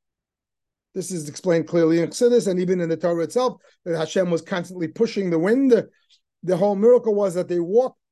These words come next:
in the water. It remained water. It didn't become ice. It didn't become brick or stone. It remained water, and water stood. So how many miracles was there? Were there? Thousands. Every single split second was another miracle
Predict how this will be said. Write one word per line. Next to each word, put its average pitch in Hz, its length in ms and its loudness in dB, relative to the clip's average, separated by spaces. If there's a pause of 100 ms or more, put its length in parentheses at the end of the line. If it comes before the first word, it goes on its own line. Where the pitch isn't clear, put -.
in 392 120 -12 (100)
the 370 100 -4
water. 349 420 -2
It 208 60 -12
remained 254 460 -4
water. 269 240 0
It 190 80 -4
didn't 175 180 -6
become 190 300 -4
ice. 226 260 -2
It 190 80 -4
didn't 156 200 -6
become 165 480 -4
brick 185 420 0
or 143 140 -14
stone. 254 520 0 (300)
It 196 60 -6
remained 196 440 0
water, 277 640 2 (240)
and 226 180 -2
water 349 280 2
stood. 415 540 -4 (840)
So 185 120 -14
how 208 120 -8
many 269 120 -6
miracles 247 420 -10
was 117 220 -20
there? - 300 -20
Were 139 180 -8
there? 113 280 -20 (960)
Thousands. 180 460 -8 (100)
Every 196 300 0
single 226 500 2
split 233 340 0
second 262 400 -6
was 196 140 -4
another 226 260 4
miracle 247 320 -8